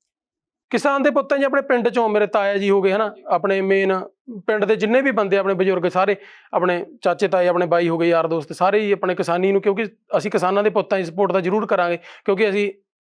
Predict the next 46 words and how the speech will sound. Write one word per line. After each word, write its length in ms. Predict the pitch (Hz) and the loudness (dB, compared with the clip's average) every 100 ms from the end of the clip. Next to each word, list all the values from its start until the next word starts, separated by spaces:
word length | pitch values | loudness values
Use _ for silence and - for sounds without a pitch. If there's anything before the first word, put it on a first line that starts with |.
| _ _ - | _ _ 0
ਇਹਨਾਂ 220 | 220 262 | 2 2
ਲਈ 160 | 269 247 | 4 4
ਉਹ 300 | 226 233 - | 2 -2 -6
ਜੀਨੇ 300 | 170 196 202 | 0 4 4
ਆ, 60 | 202 | 4
ਇਹਨਾਂ 160 | 208 | 2
ਕਰਕੇ 280 | 214 202 208 | 0 -2 0
ਹੀ 120 | 190 | 0
ਅਸੀਂ 140 | 160 180 | 0 -2
ਇੱਥੇ 160 | 180 | -2
ਤੱਕ 200 | 175 165 | -2 0
ਆਏ 200 | 170 160 | 0 0
ਆ 60 | 160 | -2
ਵੀ 140 | 165 | -2
ਜੋ 160 | 160 175 | 0 0
ਵੀ 140 | 196 | 0
ਆ 80 | 175 | 0
ਨਾ। 100 | 196 196 - - - _ _ | -2 -6 -18 -20 -20 _ _
ਤੇ 300 | 196 165 160 | -2 -2 0
ਅੱਗੇ 200 | 180 190 | 0 0
ਵੀ 220 | 220 220 156 - _ - | 2 0 -2 -10 _ -2
ਜੋ 140 | 180 | 0
ਵੀ 260 | 196 220 202 | 2 2 2
ਅਸੀਂ 160 | 170 180 | 0 0
ਦਿੱਲੀ 280 | 190 190 | 2 2
ਹੁਣ 180 | 190 190 | 2 2
ਪਿੱਛੇ 340 | 180 180 - 185 | -2 -4 0 0
ਜੇ 100 | 180 | 2
ਹੋਇਆ 260 | 156 175 | 2 2
ਸੀ 120 | 156 | 2
ਨਾ, 140 | 175 196 | 0 0
ਅਹ, 360 | - 185 170 | -2 0 0
ਜਦੋਂ 260 | 156 160 175 | 0 0 0
ਜ਼ਿਆਦਾ 300 | 165 156 160 | 2 2 0
ਸਟਾਰਟ 260 | - 160 185 | 0 0 2
ਹੋਇਆ 160 | 185 | 0
ਕੰਮ, 260 | 165 156 156 - _ - | 0 -2 -4 -8 _ -6
ਦਿੱਲੀ 200 | 175 190 | -2 2
ਵੀ 120 | 214 | 0
ਅਸੀਂ 160 | 170 180 | 0 0
ਗਏ 140 | 165 | 0
ਸੀਗੇ 200 | 147 160 | 0 -2
ਸਾਰੇ 200 | 165 156 | 0 -2
ਇਕੱਠੇ 560 | 185 - _ 180 - 170 | -2 -10 _ -6 0 0
ਹੋ 80 | 165 | 2
ਕੇ। 200 | 208 | -2